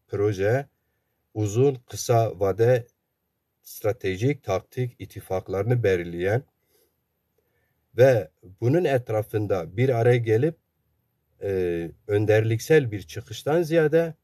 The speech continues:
e, bir halk hareketi olarak, e, tarih sahnesine, e, Ben de varım, siyasette ben de varım, ben de bu ülkede söz sahibiyim, ben de bu ülkede söz sahibi olmak istiyorum.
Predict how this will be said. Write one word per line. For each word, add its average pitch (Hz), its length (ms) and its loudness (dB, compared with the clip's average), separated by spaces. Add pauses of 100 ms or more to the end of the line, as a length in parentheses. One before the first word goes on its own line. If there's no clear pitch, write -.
(760)
e, 101 60 -6 (600)
bir 117 120 2
halk 160 280 2
hareketi 101 580 -6
olarak, 98 380 -4 (960)
e, 95 300 0 (220)
tarih 123 380 0
sahnesine, 110 840 -2 (720)
e, 90 340 0 (100)
Ben 160 240 6
de 139 140 4
varım, 104 440 -2 (220)
siyasette 117 760 -6
ben 160 240 6
de 139 140 4
varım, 95 400 -2 (280)
ben 135 180 0
de 156 140 4
bu 147 120 0
ülkede 120 340 -2
söz 104 260 -4
sahibiyim, 95 680 -6 (120)
ben 113 160 0
de 156 120 4
bu 151 100 0
ülkede 127 260 -4
söz 113 240 -6
sahibi 107 280 -4
olmak 95 320 -2
istiyorum. 107 500 -4